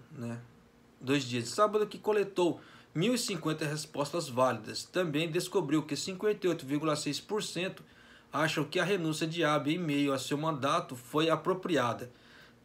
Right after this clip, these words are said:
seguidos de vinte e cinco vírgula três por cento disseram que era tarde demais. <laughs> Faz tipo assim, já foi, <laughs> demorou, né? E, e doze vírgula sete por cento achavam que era muito cedo.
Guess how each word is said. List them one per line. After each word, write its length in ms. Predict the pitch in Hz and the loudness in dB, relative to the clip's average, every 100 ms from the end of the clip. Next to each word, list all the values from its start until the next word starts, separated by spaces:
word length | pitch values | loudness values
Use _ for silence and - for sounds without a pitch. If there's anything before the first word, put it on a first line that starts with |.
| - | -20
seguidos 800 | - - 220 175 180 220 180 147 | -10 -2 -2 0 -4 -2 -2 -4
de 220 | 131 135 120 - | -2 -2 -4 -12
vinte 280 | - 135 175 | -12 -6 -4
e 40 | - | -2
cinco 280 | 143 135 | -2 -2
vírgula 320 | 131 139 147 143 | -2 0 2 2
três 240 | 135 139 | 0 -6
por 200 | - 208 | -2 -2
cento 320 | 196 170 175 | 0 -2 -2
disseram 560 | 160 175 - 160 165 143 - - | -4 -4 0 0 0 -2 -8 -6
que 140 | 147 | 0
era 180 | 147 165 | 2 2
tarde 380 | - 156 160 160 | 2 2 4 4
demais. 540 | 175 160 117 - - 240 - | 2 0 -2 -2 2 4 6
<laughs> 160 | 339 - | 4 4
Faz 220 | 160 156 | 2 2
tipo 220 | 165 160 | 0 -2
assim, 160 | 160 143 | -4 2
já 120 | 147 | 2
foi, 300 | - 185 - 127 127 151 151 | 2 -2 -2 -6 0 0 2
<laughs> 500 | 151 - - - - | -2 -4 -16 -16 -8
demorou, 480 | 123 131 156 131 120 | -2 2 4 6 4
né? 160 | 113 117 - - - - - | 2 -6 -12 -20 -20 -20 -14
E, 220 | - 170 165 - - - - | -4 -4 -4 -20 -20 -20 -20
e 320 | - 160 208 202 | -6 0 2 0
doze 400 | 160 202 208 165 | 8 8 8 4
vírgula 380 | 160 156 165 | 0 4 4
sete 640 | 147 - - - 151 151 - | 4 -2 -8 -2 0 0 -4
por 240 | - 208 | 2 2
cento 520 | 208 - 170 196 - - - - | 2 -2 0 0 -4 -16 -20 -6
achavam 520 | 151 151 165 175 175 | 0 2 4 4 4
que 100 | 160 | 2
era 140 | 185 180 | 4 4
muito 340 | 165 185 202 | 2 -2 -4
cedo. 640 | 196 - - 131 113 - | -6 -6 -2 -2 -4 -16